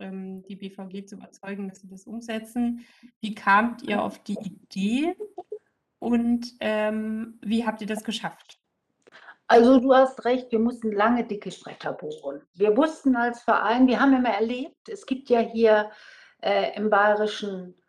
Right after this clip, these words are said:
Speaker 2: Viertel, das, äh, das ursprünglich großbürgerlich-jüdische Viertel ist, immer schon Besuchergruppen,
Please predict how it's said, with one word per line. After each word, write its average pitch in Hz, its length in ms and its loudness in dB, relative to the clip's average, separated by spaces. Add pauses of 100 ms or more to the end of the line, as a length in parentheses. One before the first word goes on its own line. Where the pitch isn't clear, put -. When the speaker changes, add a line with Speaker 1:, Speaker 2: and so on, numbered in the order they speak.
(360)
Speaker 2:
Viertel, 277 580 4
das, 202 580 0
äh, 196 340 2
das 220 240 -4
ursprünglich 247 680 -4
großbürgerlich-jüdische 226 1300 -2
Viertel 180 380 -16
ist, 190 200 -16
immer 269 320 -6
schon 254 340 -8
Besuchergruppen, 214 1160 -10